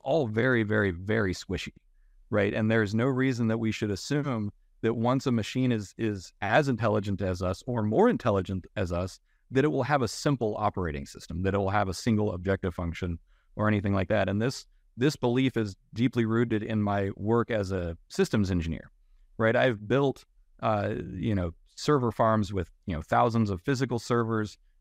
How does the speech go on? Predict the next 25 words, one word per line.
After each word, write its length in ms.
networks, 500
firewalls, 800
uh, 220
all 140
the 100
software 420
running 240
on 100
top 280
of 120
it, 120
backup 340
systems. 520
And 240
I 100
learned 520
to 180
look 360
at 280
data 260
centers 540
as 200
a 80
living 320
organism. 500